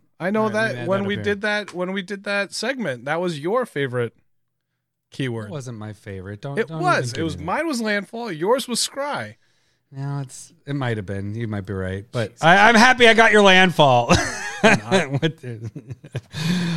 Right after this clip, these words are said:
Speaker 2: uh, let's see. I gotta take the ones that I have off of here.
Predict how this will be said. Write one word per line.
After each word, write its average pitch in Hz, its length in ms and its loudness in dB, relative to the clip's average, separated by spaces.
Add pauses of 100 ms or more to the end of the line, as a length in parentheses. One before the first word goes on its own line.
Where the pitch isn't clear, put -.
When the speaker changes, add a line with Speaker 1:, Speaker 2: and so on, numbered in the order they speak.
(180)
Speaker 2:
uh, 180 580 10
let's 170 180 4
see. 147 140 2
I 143 40 6
gotta 139 160 4
take 143 280 0
the 135 260 0
ones 135 200 0
that 127 100 0
I 120 60 -2
have 131 240 -2
off 123 200 -2
of 117 80 -6
here. 139 840 0